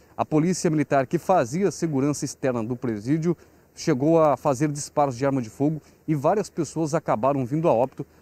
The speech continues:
após confronto com a polícia militar no entorno do presídio,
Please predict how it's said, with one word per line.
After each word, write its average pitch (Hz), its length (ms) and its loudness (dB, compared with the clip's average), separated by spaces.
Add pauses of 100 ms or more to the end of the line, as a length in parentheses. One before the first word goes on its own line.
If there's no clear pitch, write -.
após 127 440 -2
confronto 143 360 -2
com - 60 -2
a 160 40 -2
polícia 143 360 -2
militar 139 260 -2
no 151 120 0
entorno 156 340 -2
do 156 80 -2
presídio, 151 520 -2